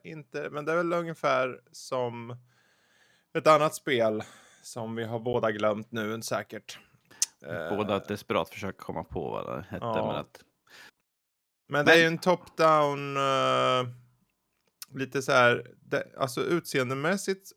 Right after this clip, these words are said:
Speaker 1: får det lite vibbar av West of Dead, eh, på det här stilistiska, möter lite mer detaljerade,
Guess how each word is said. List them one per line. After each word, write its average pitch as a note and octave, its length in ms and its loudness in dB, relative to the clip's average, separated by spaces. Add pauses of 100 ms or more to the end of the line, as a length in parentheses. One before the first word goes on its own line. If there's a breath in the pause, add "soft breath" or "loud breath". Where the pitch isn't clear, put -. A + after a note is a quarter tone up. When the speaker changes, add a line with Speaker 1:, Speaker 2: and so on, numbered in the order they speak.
(140)
Speaker 1:
får F#3 260 -2
det G3 60 -2
lite F3 260 -8
vibbar D3+ 720 -2
av B2 540 0 (1000)
West C3+ 340 -2
of C3 140 0
Dead, B2 720 -4
eh, - 300 -4
på - 140 -12
det A2 60 -8
här G#2+ 220 -4
stilistiska, B2 1120 -6 (240)
möter G#2+ 880 -2
lite G#2 220 -12
mer A2 140 -4
detaljerade, G#2+ 1080 -2